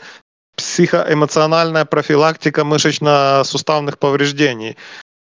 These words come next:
Сейчас он рассказывает, что, э, ну, скорее всего, это было связано, м, как он, э, сейчас рассказывает, с питанием, с диетой, с режимом, с, э, ва-, вариантами восстановления, когда реально человек не восстанавливался.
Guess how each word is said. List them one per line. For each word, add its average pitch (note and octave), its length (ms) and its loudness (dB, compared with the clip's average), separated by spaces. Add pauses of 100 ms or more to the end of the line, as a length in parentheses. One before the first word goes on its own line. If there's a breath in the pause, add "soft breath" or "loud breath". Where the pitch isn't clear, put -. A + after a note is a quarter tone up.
(140)
Сейчас - 420 -2
он C4 100 -6
рассказывает, G#3+ 540 -4
что, E3 800 0
э, - 40 -12
ну, F#3+ 160 0
скорее G#3+ 280 2
всего, G#3+ 200 2
это G#3 160 0
было F3+ 380 2
связано, F3 720 0
м, D3+ 340 -8
как D3+ 200 -2
он, D3+ 140 0 (140)
э, - 100 0
сейчас D#3+ 400 0
рассказывает, D#3+ 640 -2 (320 loud breath)
с - 120 -10
питанием, E3 640 -2
с A#2+ 80 -12
диетой, D3+ 500 2
с - 140 -12
режимом, D3+ 680 0
с, - 160 -8
э, B2+ 340 2
ва-, C3 180 2
вариантами D3 560 0
восстановления, D3 720 0
когда C#3 320 0
реально D3+ 360 0
человек C3+ 460 -4
не C3 60 0
восстанавливался. B2+ 800 -2